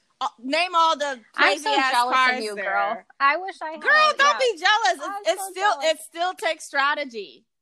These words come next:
Speaker 1: <laughs>
Speaker 2: Yeah.
Speaker 1: Don't be jealous because you still,
Speaker 2: <laughs>
Speaker 1: you still can't just waltz in there like,
Speaker 2: <laughs>
Speaker 1: "Hey, I'm just," you know. <laughs> You still have to be strategic about what the fuck you're gonna say. <laughs>
Speaker 2: I don't know. I would, at this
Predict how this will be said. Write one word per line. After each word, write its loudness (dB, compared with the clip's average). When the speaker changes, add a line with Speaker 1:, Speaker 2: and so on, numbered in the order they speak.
Speaker 1:
<laughs> -10
Speaker 2:
Yeah. 4
Speaker 1:
Don't 2
be -8
jealous -2
because 0
you 0
still, 2
Speaker 2:
<laughs> 0
Speaker 1:
you -6
still -2
can't 2
just -10
waltz 2
in 0
there 2
like, -2
Speaker 2:
<laughs> -20
Speaker 1:
"Hey, 4
I'm -6
just," -12
you -12
know. 4
<laughs> -18
You -10
still 0
have 2
to -14
be -8
strategic -6
about 2
what 2
the 0
fuck 0
you're -6
gonna -8
say. 0
<laughs> -6
Speaker 2:
I 2
don't -4
know. -6
I -6
would, -18
at -14
this -18